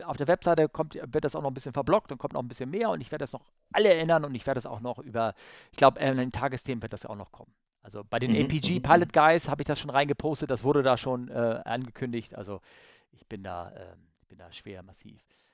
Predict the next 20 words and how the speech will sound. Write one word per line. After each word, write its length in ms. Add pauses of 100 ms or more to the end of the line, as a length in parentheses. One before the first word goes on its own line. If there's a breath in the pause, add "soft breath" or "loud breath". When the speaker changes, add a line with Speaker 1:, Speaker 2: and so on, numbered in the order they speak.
(140)
Speaker 1:
Dann 260
habe 140
ich 80
noch 160
einen, 300
äh, 240
kleinen 300
Link 140
und 80
dann 160 (100)
machen 200
wir 60
auch 60
mal 140
die, 180
die, 140
das 220
eigene 340
Thema 220
vorbeibringen. 500